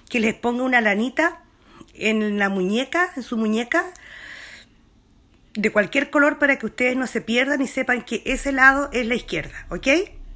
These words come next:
Así se les va a hacer más fácil, ¿ya?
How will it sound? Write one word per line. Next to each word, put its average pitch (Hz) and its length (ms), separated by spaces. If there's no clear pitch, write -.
Así 269 260
se 294 120
les 277 120
va 233 60
a 226 40
hacer 233 180
más 233 160
fácil, - 420
¿ya? 214 360